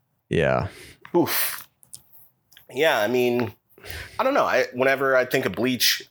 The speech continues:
Speaker 2: I just, or whenever I see people speaking of Bleach or anything online, I just see them talking about it, like, to the ends of the earth. They're, like, so high on it. So that's
Speaker 1: Hmm.
Speaker 2: why, I don't know. I just, I figured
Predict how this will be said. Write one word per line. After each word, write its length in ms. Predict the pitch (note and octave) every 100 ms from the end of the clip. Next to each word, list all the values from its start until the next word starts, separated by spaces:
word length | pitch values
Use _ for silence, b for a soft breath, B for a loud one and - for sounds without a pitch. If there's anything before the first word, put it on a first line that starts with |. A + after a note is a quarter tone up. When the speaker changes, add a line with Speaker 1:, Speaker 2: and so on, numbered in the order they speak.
| -
Speaker 2:
I 120 | A2+
just, 400 | A2 - - - B B
or 160 | C3+ C3
whenever 240 | C3+ C3
I 40 | A#2
see 240 | - C3+
people 380 | B2 B2+ G#2 G#2+
speaking 440 | - - B2 C3
of 100 | A#2+ G2
Bleach 280 | A#2 A2 G#2
or 240 | F#2+ F2 _ _ _ -
anything 480 | A#2 A2+ - G#2+ G#2
online, 480 | G2 G#2+ G2+ G2+ G#2+
I 100 | G2
just 180 | F#2+ -
see 120 | G#2+
them 340 | G2+ F#2+ F2+ F2+ B B
talking 340 | - G#2 G#2 G#2
about 220 | F#2+ F#2+
it, 220 | F#2+ F#2
like, 340 | G2 F2 - - _ _ _ _ _
to 140 | - G2
the 120 | G2+
ends 200 | G#2 F#2
of 60 |
the 100 | E2+
earth. 240 | F#2+ G2+ -
They're, 160 | E2+ F2
like, 240 | D#2+ -
so 280 | - G#2+ F#2
high 200 | F#2+ F#2+
on 180 | F#2+ F#2+
it. 180 | F#2 -
So 280 | G#2+ F#2+ F#2+
that's 240 | B2+ -
Speaker 1:
Hmm. 80 | D3+
Speaker 2:
why, 380 | A#2+ A2+ G#2+ - _ _ _ - B B B _ _ _ -
I 80 | C#3+
don't 100 | D#3
know. 160 | F3+ D#2+
I 120 | F2
just, 340 | - - - - -
I 60 | E2
figured 560 | - G2 F#2 F#2+ F2+